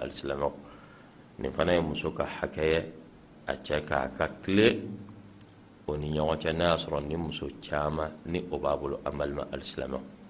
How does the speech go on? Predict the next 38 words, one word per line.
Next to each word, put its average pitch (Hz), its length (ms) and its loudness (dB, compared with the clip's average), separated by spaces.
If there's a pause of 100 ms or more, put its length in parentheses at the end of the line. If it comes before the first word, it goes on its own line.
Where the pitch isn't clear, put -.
(920)
Muso 80 240 2
ka 85 140 8
hakɛ 82 380 4
sabanan 80 580 2
a - 80 0
cɛ 76 260 -2
ka, 76 200 4
an 78 100 0
balima 76 300 2
alisilamɛw, 71 460 -2
o 82 140 4
ye 98 60 6
jumɛn 82 260 2
ye? - 80 -4 (1000)
N'a 90 280 10
y'a 92 140 12
sɔrɔ 82 300 4
n'i 85 200 2
ye 92 100 6
muso 78 540 0 (320)
bawalani, 87 680 8 (920)
muso 82 280 4
min 101 160 6
n'a 90 180 8
ma 90 180 6
deli 82 240 0
ka 78 120 -2
furu 90 400 0
kɛ, 85 220 2 (720)
n'i 98 320 6
ye 104 240 8
o 85 80 4
furu, - 440 12 (960)
i 69 120 -2
bɛ 82 240 2
su - 220 -4
wolonwula 85 720 2
kɛ 78 260 -2